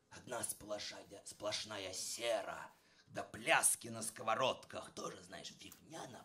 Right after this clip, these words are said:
постном масле». Денница вздыхает.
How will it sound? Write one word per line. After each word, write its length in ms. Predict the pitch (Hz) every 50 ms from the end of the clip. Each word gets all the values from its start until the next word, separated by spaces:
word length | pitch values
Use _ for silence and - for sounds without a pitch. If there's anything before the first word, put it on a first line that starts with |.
| -
постном 480 | - 107 - - - - 107 104 95 95 -
масле». 400 | 156 - - - - - - - - - - - - _ _ _ _ _ - _ - 370 - - - 285 - 339 339 - - 359 - - - 392 - - - 587 - - - 571 - - - - - - - - - - - - - _ _ - -
Денница 840 | - 117 120 135 131 127 123 123 127 135 156 180 175 165 - - 147
вздыхает. 840 | 127 123 123 110 107 123 110 - - - - - - - - -